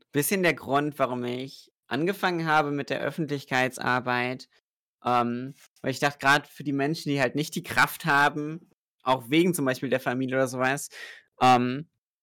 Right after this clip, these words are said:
grad für die Menschen möchte ich halt das so ein bisschen öffentlicher machen und halt darüber reden, weil ich kann die Kraft aufwenden.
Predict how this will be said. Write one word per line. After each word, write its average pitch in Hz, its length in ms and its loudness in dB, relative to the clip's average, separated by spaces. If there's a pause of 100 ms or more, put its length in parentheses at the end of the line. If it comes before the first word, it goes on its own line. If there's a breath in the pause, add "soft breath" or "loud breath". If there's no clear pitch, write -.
(1120)
grad 143 200 2
für 165 120 -4
die 160 140 2
Menschen 151 400 0
möchte 139 260 -2
ich 139 140 -6
halt 123 180 0
das 131 200 -6
so 135 80 -6
ein 131 100 -6
bisschen 131 220 -8
öffentlicher 127 460 -6
machen 123 340 -4
und 123 240 -4
halt 120 160 -6
darüber 120 340 -8
reden, 127 460 -6
weil 135 160 -2
ich - 320 -10 (360)
kann 160 220 2
die 139 100 0
Kraft - 360 -2
aufwenden. 127 600 -4